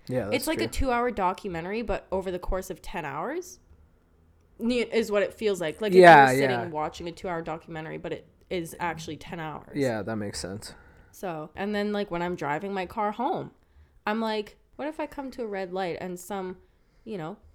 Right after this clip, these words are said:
Speaker 2: serial killer comes and bashes my window in and stabs me with a knife?" <laughs> Shit like this.
Speaker 1: When,
Speaker 2: It's
Speaker 1: when are you
Speaker 2: exciting.
Speaker 1: seeing your therapist next?
Speaker 2: So that's the thing.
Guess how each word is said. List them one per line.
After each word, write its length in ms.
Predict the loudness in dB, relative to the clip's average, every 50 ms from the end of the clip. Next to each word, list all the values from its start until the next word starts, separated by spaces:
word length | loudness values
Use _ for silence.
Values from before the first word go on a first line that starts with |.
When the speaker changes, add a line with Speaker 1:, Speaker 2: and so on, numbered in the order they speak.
| -20
Speaker 2:
serial 480 | -18 -14 -6 -2 -2 0 2 2 0 0
killer 280 | -2 -4 -6 -6 -6 -8
comes 280 | -8 -8 -8 -8 -8 -6
and 140 | -8 -6 -4
bashes 380 | -2 -2 -2 -2 -4 -6 -8
my 160 | -6 -6 -6
window 380 | -4 -4 -4 -2 0 0 0 0
in 120 | -2 -4
and 120 | -6 -8 -8
stabs 420 | -8 -4 -2 -2 -2 -2 -4 -6
me 60 | -8 -8
with 140 | -6 -4 -2
a 40 | -2
knife?" 1600 | -2 -2 -4 -6 -4 -4 -6 -6 -10 -20 -18 -14 -10 -6 -6 -4 -4 -2 0 2 2 0 0 -6 -8 -10 -10 -12 -14 -14 -16 -20
<laughs> 480 | _ _ -20 -20 -20 -20 -20 -20 -14
Shit 200 | -8 -2 -2 2
like 180 | 2 2 2 2
this. 380 | 0 -2 -2 -2 -6 -12 -18 -20 -20 -12
Speaker 1:
When, 420 | -6 -2 -2 0 0 -2 -2 -4 -4
Speaker 2:
It's 80 | -4 -4
Speaker 1:
when 100 | -2 -2
are 20 | 0
you 100 | 0 0
Speaker 2:
exciting. 120 | -2 -2
Speaker 1:
seeing 200 | -4 -2 -2 -2
your 80 | -2 -4
therapist 640 | -2 -2 -2 0 0 0 0 -2 -6 -8 -8 -8 -10
next? 500 | -12 -10 -10 -10 -12 -12 -16 -18 -18 -20 -20 _ _ _ _ -20 _ _ _ _ _ _ _ _ _ _ _ _ _ _ _ -20 -20 -20 _ _ _ _ _ _
Speaker 2:
So 200 | -18 -14 -10 -10 -8
that's 260 | -8 -8 -10 -10 -14
the 80 | -16
thing. 340 | -16 -10 -10 -8 -8 -4 -2